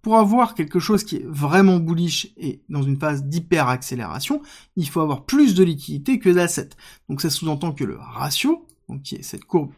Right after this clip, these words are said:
ici, doit être inversé. Ça veut dire que ce ratio doit repartir à la hausse. Ça veut dire que je dois avoir plus de liquidité que d'assets, donc je dois avoir ce ratio qui monte, et que à côté, je dois avoir une injection de liquidité qui a lieu. D'accord ? C'est important d'avoir les deux. C'est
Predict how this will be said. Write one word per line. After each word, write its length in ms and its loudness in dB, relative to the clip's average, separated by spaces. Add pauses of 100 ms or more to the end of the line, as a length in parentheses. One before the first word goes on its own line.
ici, 400 -2 (360)
doit 260 2
être 160 -4
inversé. 420 0
Ça 160 -10
veut 80 -8
dire 160 -6
que 100 -8
ce 120 -8
ratio 400 -8
doit 200 -8
repartir 600 -6
à 80 2
la 160 2
hausse. 180 -4 (320)
Ça 180 -4
veut 120 2
dire 180 -2
que 80 -8
je 100 -6
dois 120 -2
avoir 240 -8
plus 180 0
de 80 2
liquidité 640 0
que 80 2
d'assets, 480 2 (400)
donc 100 -4
je 60 -12
dois 140 -2
avoir 280 -6
ce 100 -10
ratio 320 -2
qui 140 -10
monte, 400 -2 (380)
et 100 4
que 180 2
à 60 0
côté, 500 -4
je 160 -6
dois 300 2
avoir 300 2
une 240 0
injection 500 0
de 60 -2
liquidité 320 -6
qui 160 -4
a 20 2
lieu. 240 -6 (200)
D'accord ? 420 -4
C'est 100 -10
important 380 -6
d'avoir 260 2
les 60 0
deux. 140 -6 (300)
C'est 140 -6